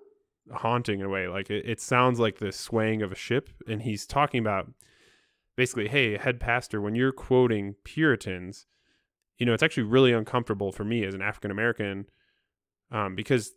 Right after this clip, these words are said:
these are people who owned slaves, or sometimes maybe not owned them, but tolerated slavery instead of speaking out against it." And so the whole song has this background of, like, this, like, the swaying of a ship and the creaking of wood,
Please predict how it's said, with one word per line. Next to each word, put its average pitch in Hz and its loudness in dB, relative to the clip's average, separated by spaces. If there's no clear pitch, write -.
these 147 0
are 110 2
people 113 -4
who 104 -2
owned 110 -4
slaves, 127 0
or 147 4
sometimes 120 -2
maybe 143 0
not 104 -2
owned 147 2
them, 104 -2
but 95 -8
tolerated 101 -2
slavery 104 -6
instead 110 -4
of 101 -6
speaking 107 -6
out 92 -6
against 107 -6
it." 80 -10
And 123 -2
so 135 4
the 117 4
whole 143 10
song 127 2
has 113 0
this 104 -4
background 120 2
of, 104 -4
like, 101 -4
this, - -10
like, 113 -6
the - -12
swaying 117 2
of 98 -6
a - -12
ship 101 -6
and 104 -6
the 107 -8
creaking 123 0
of 101 -2
wood, 101 -2